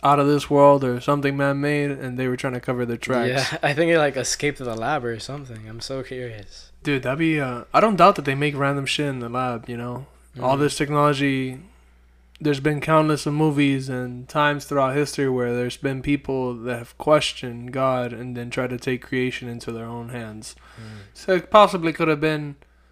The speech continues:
Speaker 1: something made or
Speaker 2: Or something
Speaker 1: something
Speaker 2: from
Speaker 1: got loose
Speaker 2: something out of this
Speaker 1: that they
Speaker 2: world.
Speaker 1: just captured and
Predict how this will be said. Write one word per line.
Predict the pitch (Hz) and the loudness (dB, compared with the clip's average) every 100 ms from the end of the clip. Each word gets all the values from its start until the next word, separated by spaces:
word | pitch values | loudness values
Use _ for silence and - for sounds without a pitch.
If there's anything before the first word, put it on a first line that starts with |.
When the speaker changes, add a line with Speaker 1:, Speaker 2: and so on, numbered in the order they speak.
| _ _ | _ _
Speaker 1:
something | - - 151 147 151 | -8 -2 -2 0 0
made | 156 180 190 208 208 | 2 4 4 4 2
or | 151 143 135 131 131 _ _ _ _ - | 2 2 -2 -6 -10 _ _ _ _ -18
Speaker 2:
Or | 113 | -14
something | 120 120 | -10 0
Speaker 1:
something | 170 170 175 | 2 4 8
Speaker 2:
from | |
Speaker 1:
got | 170 160 | 10 12
loose | 180 175 151 - - - _ _ _ | 12 10 8 -4 -14 -20 _ _ _
Speaker 2:
something | - 127 123 123 | -12 -8 -8 -8
out | 120 | -8
of | 120 | -10
this | 113 | -12
Speaker 1:
that | 113 135 | -10 -8
they | 147 | -8
Speaker 2:
world. | 151 | -8
Speaker 1:
just | 156 - | -10 -2
captured | 170 170 - 147 143 | 0 0 -2 -8 -8
and | 143 131 | -10 -14